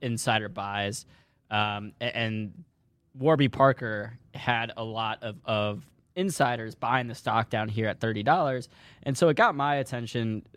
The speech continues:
uh, to the stock, and I've been looking at it, and I've been looking, um, at the company's business model, at their cash flow, and, and I think it does look interesting down here. And again, I don't, I don't know too much about this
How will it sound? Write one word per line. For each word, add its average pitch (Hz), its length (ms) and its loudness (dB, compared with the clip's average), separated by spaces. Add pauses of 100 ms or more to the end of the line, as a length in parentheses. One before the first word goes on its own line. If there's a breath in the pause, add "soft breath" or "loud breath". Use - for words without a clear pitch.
uh, 104 320 0 (120)
to 180 160 4
the 135 100 2
stock, 110 380 2
and 117 60 -4
I've 113 120 -8
been 185 180 0
looking 123 280 2
at 117 160 4
it, 117 40 2
and 98 100 0
I've 107 120 0
been 143 200 2
looking, 123 460 2 (400 soft breath)
um, 110 440 0 (720)
at 160 160 6
the 175 60 -6
company's 139 380 -2
business 127 340 -4
model, 120 240 4
at 120 160 -2
their 123 120 -8
cash 113 380 0
flow, 120 300 4
and, 113 140 2
and 131 200 2
I 143 80 4
think 226 200 -4
it - 100 -6
does 139 260 -2
look 151 160 -2
interesting 143 440 -6
down 82 180 -8
here. 120 320 -8
And 120 160 -4
again, 120 300 2
I 117 200 0
don't, 139 240 -4 (440 soft breath)
I 147 60 6
don't 185 180 4
know 147 460 4 (520 soft breath)
too - 160 6
much 151 240 6
about 131 340 2
this 131 300 -4